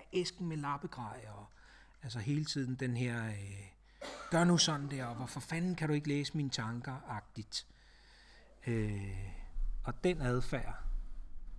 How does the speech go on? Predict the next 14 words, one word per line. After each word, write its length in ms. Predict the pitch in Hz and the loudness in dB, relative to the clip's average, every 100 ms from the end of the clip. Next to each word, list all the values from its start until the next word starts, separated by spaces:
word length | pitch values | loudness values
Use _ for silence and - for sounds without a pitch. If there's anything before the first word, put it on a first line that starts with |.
| - - - - - - - - - | -8 -10 -14 -14 -14 -14 -14 -6 0
den 180 | 147 | 2
blev 120 | 131 127 | 4 6
jeg 180 | 120 | 6
smittet 400 | - 131 113 120 | 4 2 2 0
med 220 | 110 107 110 - - - | -2 -2 -6 -8 -12 -8
dengang. 400 | 123 135 - - - - - - - - - - - | -8 -6 -8 -10 -12 -16 -16 -16 -16 -16 -16 -10 -4
Og 200 | 123 - | -2 6
den 140 | 147 | 10
har 80 | 143 | 10
forfulgt 500 | - 110 131 131 - | 8 4 0 -2 -4
mig 140 | 123 | -6
hele 240 | - 139 127 | 0 2 4
mit 180 | 120 110 | 4 2
voksenliv. 520 | 104 - 107 107 | -4 -4 -6 -6